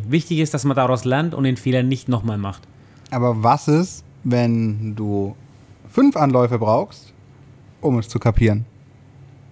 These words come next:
Speaker 2: Du kannst ja nicht voraussetzen, dass jeder immer sofort auch versteht, was er falsch gemacht hat.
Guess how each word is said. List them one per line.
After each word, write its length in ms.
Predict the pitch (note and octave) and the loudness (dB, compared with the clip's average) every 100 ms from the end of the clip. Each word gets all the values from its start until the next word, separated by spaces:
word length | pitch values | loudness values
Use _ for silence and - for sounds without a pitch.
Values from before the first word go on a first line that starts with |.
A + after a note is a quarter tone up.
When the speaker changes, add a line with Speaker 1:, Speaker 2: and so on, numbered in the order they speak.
| - | -14
Speaker 2:
Du 80 | - | -4
kannst 300 | C#3+ D3 C#3+ | 0 0 0
ja 60 | |
nicht 420 | C3+ E3 G3 - - - - - - - | 2 4 2 -4 -20 -20 -20 -20 -20 -8
voraussetzen, 880 | - C3 F3 F3+ C#3 - D3 D#3+ E3 - - - | 0 2 2 2 -4 -4 -2 -2 -2 -12 -16 -4
dass 260 | A#2+ - | -4 -2
jeder 380 | C3 D#3+ D#3 B2 | 0 2 4 2
immer 200 | A#2+ B2 | 2 -2
sofort 580 | - A2 - C3 C#3 C#3 | -4 -8 -6 -2 0 0
auch 180 | A#2+ - | -4 -6
versteht, 540 | A2+ - - C#3 D3 | -8 -8 -2 -2 0
was 160 | G#2+ - | -4 -4
er 80 | G#2+ | -4
falsch 360 | B2+ B2+ - | -2 -2 -2
gemacht 400 | A2+ G#2 G2 - | -2 -2 -4 -8
hat. 220 | F#2+ - | -12 -12